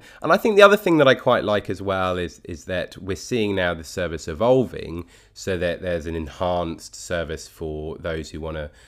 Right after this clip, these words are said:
put in more money or, or spend a bit more, um, in the form of, of, of more hands-on advice and, um, you know, an advisor who can actually, um, uh, help you out with investment plans, et cetera. So they are sort of moving, nudging into that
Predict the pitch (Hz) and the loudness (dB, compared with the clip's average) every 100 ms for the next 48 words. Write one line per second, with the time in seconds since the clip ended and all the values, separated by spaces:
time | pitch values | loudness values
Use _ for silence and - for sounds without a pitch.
0 | _ - 85 82 80 80 80 78 78 76 | _ -10 -6 -6 -4 -6 -4 -6 -6 -8
1 | 73 76 82 - - 85 80 73 76 82 | -10 -12 -14 -14 -10 -8 -8 -8 -12 -8
2 | 87 71 - - - - - 80 82 98 | -6 -6 -8 -12 -16 -18 -8 -6 -4 -4
3 | 90 - 82 78 78 76 - 82 76 _ | -6 -6 -6 -6 -8 -10 -12 -12 -12 _
4 | 87 76 85 82 76 76 71 71 73 71 | -14 -6 -4 -2 -4 -6 -8 -8 -8 -8
5 | 73 76 69 78 73 73 - - - _ | -10 -12 -8 -6 -6 -8 -14 -20 -20 _
6 | - 71 71 71 71 - 76 69 71 71 | -12 -10 -8 -8 -10 -10 -10 -10 -10 -12
7 | 82 71 67 71 71 76 76 71 71 69 | -12 -10 -10 -10 -8 -6 -6 -8 -10 -10
8 | 76 71 - - 73 73 - _ _ _ | -10 -10 -12 -16 -14 -14 -16 _ _ _
9 | 76 69 69 69 - 73 - 76 - 80 | -10 -10 -10 -12 -12 -12 -10 -10 -10 -10
10 | 71 - 71 71 73 - - - 71 69 | -10 -10 -12 -12 -12 -12 -16 -12 -12 -12
11 | - - 78 - 82 - 101 110 - 104 | -16 -12 -14 -12 -16 -6 0 0 -2 -6
12 | 85 85 85 82 76 73 78 85 73 73 | -4 -4 -4 -6 -8 -8 -6 -6 -6 -10
13 | 71 67 - 71 71 | -10 -14 -14 -14 -14